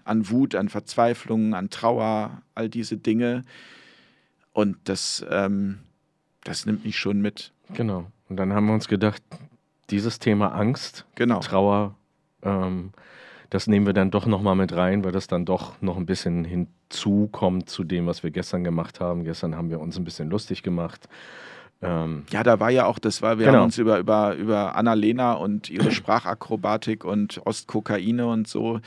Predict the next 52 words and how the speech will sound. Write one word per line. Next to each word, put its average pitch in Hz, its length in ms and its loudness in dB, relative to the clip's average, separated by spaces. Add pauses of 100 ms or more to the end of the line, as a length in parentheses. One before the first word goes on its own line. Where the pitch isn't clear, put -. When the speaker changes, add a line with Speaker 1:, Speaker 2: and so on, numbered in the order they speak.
(640)
Speaker 1:
Aber 107 180 6
das 107 220 2
war 113 140 6
heute 120 200 4
Morgen 113 280 4
dann 110 160 0
plötzlich 107 440 -6
auch 104 140 -2
so 107 140 -2
mit 104 160 -2
so - 80 -2
einem 104 80 -4
Kloß 117 320 -4
im 98 200 -10
Hals. 92 520 2
Speaker 2:
Ja, - 40 -12
genau. 90 340 -2 (360)
Speaker 1:
Von 117 180 4
daher 110 180 8
passte - 340 -2
das 101 200 -4
dann 92 140 -4
Speaker 2:
Das 80 60 -2
Speaker 1:
auch, 104 100 0
dass 110 80 0
Speaker 2:
passte. 110 180 2
Speaker 1:
das 104 160 4
irgendwie, 110 200 4
das 117 200 2
sollte 135 340 6
nicht 127 120 4
Speaker 2:
Ja, 160 140 12
Speaker 1:
sein. 135 140 6
Speaker 2:
das 113 160 4
sollte 127 280 4
dann 95 200 0
wieder 92 220 0
so 95 120 2
sein. 87 440 2
Und 92 420 -6
für, - 300 -4
zum 95 180 -2
Thema 98 360 2
Angst 110 340 -4
haben 107 100 0
wir 104 80 0
ja 98 260 0
unseren 98 340 -2
ersten 92 340 0
Gast 98 280 -4
heute 165 240 -4
da. 104 220 -4